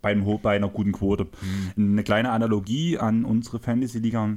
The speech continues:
Speaker 1: die wir so privat haben aus dem letzten Jahr. Sandro hat sich nämlich Terrence Mann gepickt, weil er dachte, er kann mir den gut vertraden. Ich habe am Ende Terrence Mann bekommen, weil er eine schwache Phase hatte,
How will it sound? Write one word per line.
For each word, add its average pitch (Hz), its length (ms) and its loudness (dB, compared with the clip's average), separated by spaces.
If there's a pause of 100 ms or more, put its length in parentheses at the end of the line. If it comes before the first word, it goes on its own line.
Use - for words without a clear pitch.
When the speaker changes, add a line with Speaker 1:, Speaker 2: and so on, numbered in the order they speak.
Speaker 1:
die 107 120 -2
wir 101 100 0
so 101 100 -6
privat 87 440 -6
haben 139 120 -6
aus 110 180 -4
dem 98 100 -2
letzten 104 300 -4
Jahr. 131 180 0
Sandro 107 400 0
hat 107 160 -4
sich 117 120 -6
nämlich 110 240 0
Terrence 104 320 -2
Mann 104 180 -2
gepickt, 123 320 -6
weil 101 100 0
er 98 60 -4
dachte, 98 300 -4
er 104 120 -4
kann 104 180 -4
mir 107 80 -2
den 104 240 -4
gut 107 160 -8
vertraden. 113 460 -6 (560)
Ich 107 100 -4
habe 139 80 0
am 147 80 0
Ende 143 180 2
Terrence 127 300 0
Mann 123 160 0
bekommen, 123 420 -2
weil 123 480 0
er 113 140 -2
eine 113 220 0
schwache 107 320 -6
Phase 107 320 -4
hatte, 113 260 -4